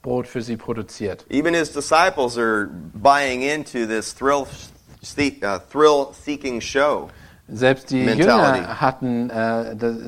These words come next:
Speaker 1: sind da rauf reingefallen und wollten diese Show, diese Wundertäter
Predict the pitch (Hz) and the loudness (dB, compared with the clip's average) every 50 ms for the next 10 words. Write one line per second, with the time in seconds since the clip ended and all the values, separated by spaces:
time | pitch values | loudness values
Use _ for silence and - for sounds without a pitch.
0 | 117 113 113 120 123 120 117 - 120 113 113 113 107 - - - - - - 127 | -10 -8 -6 -6 -6 -4 0 0 2 2 2 0 -4 -8 -16 -20 -20 -6 0 0
1 | 123 117 - 127 123 127 143 151 143 135 - - - 127 120 120 117 117 117 117 | 0 0 2 0 0 2 2 2 0 0 -2 -2 -2 0 0 2 2 0 0 0
2 | 117 117 113 117 113 113 110 110 - 120 117 123 123 127 123 117 110 - - - | 0 -2 -2 -2 -2 -2 -2 -2 0 0 0 0 0 -2 -4 -6 -6 -8 -14 -20
3 | - _ - 117 123 220 233 - - - - 147 139 135 135 135 127 117 120 117 | -18 _ -10 -4 -2 -2 -2 -2 0 2 4 6 6 6 6 4 0 0 2 4
4 | 113 113 110 107 107 107 120 135 151 156 143 131 123 120 113 - - _ _ - | 4 4 2 0 -4 0 2 2 4 4 4 4 4 2 0 -4 -16 _ _ -6
5 | - 151 131 127 127 135 117 110 113 | -2 0 0 2 2 2 0 0 -2